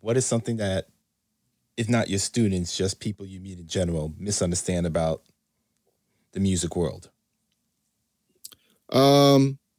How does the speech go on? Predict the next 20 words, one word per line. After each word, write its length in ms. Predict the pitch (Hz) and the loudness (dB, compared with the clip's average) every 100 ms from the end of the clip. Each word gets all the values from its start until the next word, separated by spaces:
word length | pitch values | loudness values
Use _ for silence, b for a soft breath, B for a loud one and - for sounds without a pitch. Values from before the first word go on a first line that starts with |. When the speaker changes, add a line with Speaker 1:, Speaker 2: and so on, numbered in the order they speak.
| _ _ _ _ _ _ _ _ _ _ _ _ _ _ _ _ - | _ _ _ _ _ _ _ _ _ _ _ _ _ _ _ _ 0
Speaker 2:
you 120 | 156 | 4
know, 160 | 117 | 4
they 120 | 104 110 | 4 4
say, 260 | - 113 | 4 2
"Well, 300 | 101 101 95 | 4 4 4
you 120 | 101 98 | 2 -2
know, 100 | 98 | -2
it's 160 | - | -2
not 160 | 110 78 | -2 0
very 280 | 101 98 95 | 4 4 4
secure." 520 | - - 92 90 90 | 0 -2 0 2 2
I 100 | 98 | 0
mean, 160 | 104 | 0
nothing 280 | 104 98 98 | 0 0 0
is 140 | 90 80 | 0 0
really 200 | 85 85 | 0 0
secure 320 | - 87 78 | -4 -2 -2
at 80 | 76 | 0
this 180 | 92 | -2
point. 340 | - 73 78 | -2 -6 -6